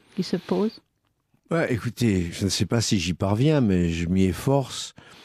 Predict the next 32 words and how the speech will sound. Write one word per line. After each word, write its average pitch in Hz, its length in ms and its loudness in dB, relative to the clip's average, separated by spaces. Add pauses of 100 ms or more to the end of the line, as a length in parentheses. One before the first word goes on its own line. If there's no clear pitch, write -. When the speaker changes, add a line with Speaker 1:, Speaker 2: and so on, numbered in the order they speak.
(240)
Speaker 2:
dans 92 400 2
les 87 220 0
différentes 85 680 -2
fonctions 98 600 0
que 78 80 -6
j'ai 85 160 0
pu 85 400 -2 (220)
assumer. 131 720 0 (420)
Je - 60 -8
suis - 160 -10
pas 85 120 -4
sûr, 95 220 0
encore 78 240 -2
une 76 80 0
fois, 101 180 -2
d'y 90 120 0
être 78 80 -4
toujours 82 280 -2
parvenu, 92 540 0
mais 85 160 2
je 82 180 0
cherche 95 380 -2
effectivement 80 640 -2
de 90 40 0
dominer 82 460 2
un 76 100 0
peu 87 240 -2
le 76 220 0
problème, 85 640 -2
dominer 80 360 0
les 78 40 0
sujets. 113 360 -2